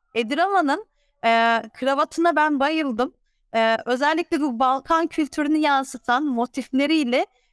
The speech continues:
e, Edir Ama aslında orada Avrupa Birliği'ne Balkan ülkelerinin, Batı Balkan ülkelerinin katabileceği rengi,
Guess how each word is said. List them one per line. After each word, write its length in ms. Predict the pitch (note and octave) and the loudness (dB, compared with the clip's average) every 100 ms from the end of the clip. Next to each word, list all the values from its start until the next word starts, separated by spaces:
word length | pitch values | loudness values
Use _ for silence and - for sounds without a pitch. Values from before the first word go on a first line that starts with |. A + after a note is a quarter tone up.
| - | -2
e, 140 | A#3 - | 0 0
Edir 220 | B3+ C#4+ | -2 -2
Ama 240 | D#4 D#4+ D4+ | 0 2 2
aslında 420 | - D#4+ D#4 D4 | -2 -6 -4 0
orada 360 | D4 D4+ C#4 | 2 2 0
Avrupa 440 | A#3 B3 D4 F4 B3 | 0 -2 -2 -4 0
Birliği'ne 540 | C#4 A#3+ B3+ B3 C#4+ | -2 -2 -2 -2 0
Balkan 400 | A#3+ A#3+ B3 C#4+ | 0 0 0 0
ülkelerinin, 440 | B3+ A#3+ G#3 G#3 G3+ | 0 -2 -4 -4 -4
Batı 240 | B3 B3+ | -6 -2
Balkan 340 | C4 C4 - | -2 -2 -2
ülkelerinin 460 | C4 B3 C4 B3 C4 | -2 -2 -2 0 0
katabileceği 720 | - B3+ B3+ A#3+ A3 C4 A#3 | -2 -4 -2 -2 -2 -2 -2
rengi, 420 | A#3 A#3+ A#3 C4 | -2 -2 -2 -4